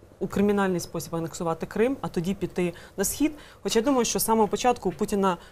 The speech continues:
були чомусь більш, е, такі ілюзії, що він зможе, що українських потужностей протистояти, е, агресору не вистачить так надовго.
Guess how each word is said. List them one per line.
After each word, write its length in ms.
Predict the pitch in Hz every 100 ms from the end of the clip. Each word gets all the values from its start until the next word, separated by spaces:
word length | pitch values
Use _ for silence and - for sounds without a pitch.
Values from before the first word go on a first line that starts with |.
| - -
були 340 | 170 208 214
чомусь 320 | 220 196 202 170
більш, 420 | 175 208 - - -
е, 360 | 175 165 160 156 - - -
такі 220 | - 185
ілюзії, 440 | 185 220 262 214
що 160 | 190 190
він 160 | 196 180
зможе, 440 | 196 202 180 175 - - _ - - - -
що 180 | - -
українських 580 | 196 214 214 226 - -
потужностей 640 | 190 220 202 175 - 156
протистояти, 800 | - 185 - - 185 226 427 226
е, 80 | 175 - - -
агресору 720 | - 190 190 196 170 170 151 147 -
не 120 | 208
вистачить 400 | 220 220 180 165
так 140 | -
надовго. 460 | 180 156 160 143